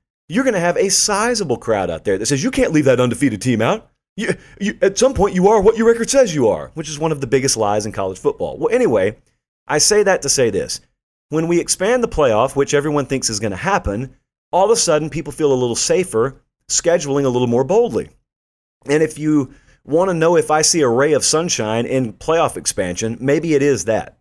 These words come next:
Maybe even though I don't want it, if I get it, at least we get more out-of-conference matchups. But that in and of itself is not the trend I'm talking about.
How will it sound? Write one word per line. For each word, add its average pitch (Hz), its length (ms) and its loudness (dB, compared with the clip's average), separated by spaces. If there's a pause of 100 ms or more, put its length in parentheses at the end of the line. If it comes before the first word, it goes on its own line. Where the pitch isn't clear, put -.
Maybe 156 300 0
even 156 220 0
though 135 100 2
I 139 120 4
don't 135 180 0
want 131 260 0
it, 117 160 0
if 120 160 -4
I 110 120 0
get 143 220 0
it, 131 220 0 (260)
at 127 140 0
least 151 240 -2
we 151 140 -4
get 143 200 0
more 131 220 -2
out-of-conference 123 580 -2
matchups. 151 540 -2
But - 320 2 (440)
that 170 320 0
in 175 120 0
and 151 80 0
of 135 100 0
itself 180 460 0
is 117 140 -2
not 139 180 -2
the - 80 -14
trend 165 240 -4
I'm 95 140 -6
talking 85 260 -8
about. 71 280 -14